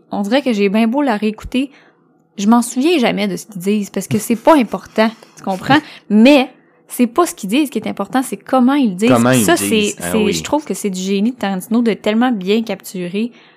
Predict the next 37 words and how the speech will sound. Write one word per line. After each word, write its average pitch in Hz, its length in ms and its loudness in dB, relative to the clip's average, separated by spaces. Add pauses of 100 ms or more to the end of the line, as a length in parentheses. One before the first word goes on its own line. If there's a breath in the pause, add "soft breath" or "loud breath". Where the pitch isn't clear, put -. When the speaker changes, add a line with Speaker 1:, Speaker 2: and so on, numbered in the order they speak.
(200 soft breath)
Speaker 1:
le 180 180 0
réel, 196 600 0
tu - 80 -20
sais, 220 100 4
le, - 400 -2 (360)
en 190 60 0
prenant 226 280 4
juste 330 200 2
dix 202 140 -2
minutes 208 320 2
pour 220 400 0 (760 soft breath)
mon-, 208 420 2
montrer 233 380 0
des, 202 220 -2 (240)
des 202 140 -8
petits - 240 -4
éléments 220 400 2
subtils. 233 540 -4
C'est, 220 160 -2
c'est 226 140 -2
un 220 80 2
script - 300 -6
tellement 247 280 0
subtil, 247 480 -4
tellement 226 400 0
fin, 214 360 -2 (720 soft breath)
puis 202 120 -8
c'est 202 160 -2
des, 190 380 0
c'est 202 140 -4
une 190 80 0
façon 202 360 0
de 254 60 4
montrer 208 320 -2
des, 208 180 -2
des 185 200 -4
mentalités 185 680 -4